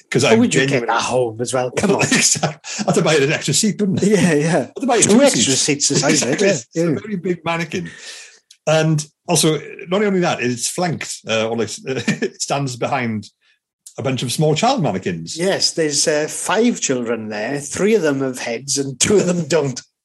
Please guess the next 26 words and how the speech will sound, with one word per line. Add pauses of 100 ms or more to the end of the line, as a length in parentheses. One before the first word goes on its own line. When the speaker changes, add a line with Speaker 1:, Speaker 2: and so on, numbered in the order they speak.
(380)
Speaker 1:
But
one
of
them
without
a
head, (420)
or
two
of
them,
but
one
of
them
is
wearing
a
hoodie
on
top
Speaker 2:
Yeah.
Speaker 1:
of
the
stump,
<laughs>